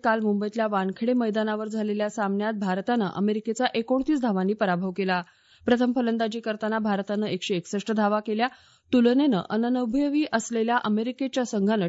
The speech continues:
टिच्चून गोलंदाजी करत भारताची अवस्था सहा बाद सत्याहत्तर अशी केली होती. मात्र कर्णधार सूर्यकुमार यादवच्या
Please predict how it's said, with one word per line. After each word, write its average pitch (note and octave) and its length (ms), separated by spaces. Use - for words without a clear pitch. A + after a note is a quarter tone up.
टिच्चून D4 380
गोलंदाजी G3 520
करत F#3+ 240
भारताची A#3 420
अवस्था A3+ 420
सहा B3 280
बाद A#3 220
सत्याहत्तर B3 500
अशी G3 200
केली F#3+ 220
होती. F#3+ 260
मात्र A3 340
कर्णधार G3+ 500
सूर्यकुमार A3+ 540
यादवच्या F#3+ 460